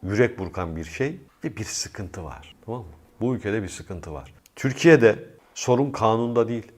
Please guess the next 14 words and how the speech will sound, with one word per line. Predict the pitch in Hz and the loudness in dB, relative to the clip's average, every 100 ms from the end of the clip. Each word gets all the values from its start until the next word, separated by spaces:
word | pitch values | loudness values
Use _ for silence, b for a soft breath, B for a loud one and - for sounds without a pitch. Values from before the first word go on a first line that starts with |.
| _ - | _ -2
Tamam, | 131 131 - | 2 4 8
kanunlarımızda, | 127 131 127 123 120 110 120 | 8 8 6 4 2 -2 2
kabahat | 120 123 123 | 8 8 8
kanunlarında, | 123 120 120 117 117 | 4 2 -2 -2 -4
şurada | 123 113 117 | -2 -2 -2
burada | 117 117 | 2 2
vesaire | 117 117 117 117 | 2 0 0 0
falan | 123 | -2
sorunlar | 120 123 117 120 120 | -4 -4 0 0 2
var | 135 | 2
ama | 127 90 | 0 -4
sorun | - - 143 135 - - - 143 | -2 4 4 4 -2 -16 -4 -2
hükmü | 139 160 180 | 0 2 10
verende, | 147 135 131 143 | 10 10 6 0